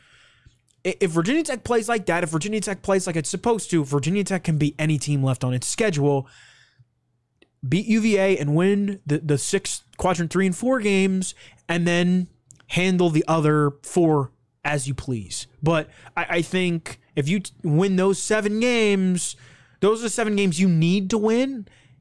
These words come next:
and then everything else will kind of fall in the line, and you'll still have opportunities to potentially get big wins in the N C A A tournament. You, you gotta think about this.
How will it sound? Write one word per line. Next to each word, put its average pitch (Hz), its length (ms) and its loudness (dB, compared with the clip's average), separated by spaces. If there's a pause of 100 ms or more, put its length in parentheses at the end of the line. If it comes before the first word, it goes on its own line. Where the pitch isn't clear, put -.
(340)
and 175 140 0
then 180 100 2
everything 180 420 2
else 170 160 0
will 160 80 -6
kind 165 180 -2
of 147 80 -2
fall 165 260 2
in 160 80 2
the 151 60 2
line, 185 280 2
and 175 140 0
you'll 170 100 2
still 202 240 0
have 185 120 2
opportunities 190 680 0
to 185 100 -2
potentially 185 540 -2
get 185 320 -2
big 185 200 2
wins 185 520 0 (360)
in 190 80 0
the 208 140 2
N 202 100 0
C 214 140 0
A - 20 0
A 208 40 -2
tournament. 208 380 -2
You, 180 140 -2
you 196 140 0
gotta 185 160 2
think 202 160 -2
about 196 160 0
this. 165 260 0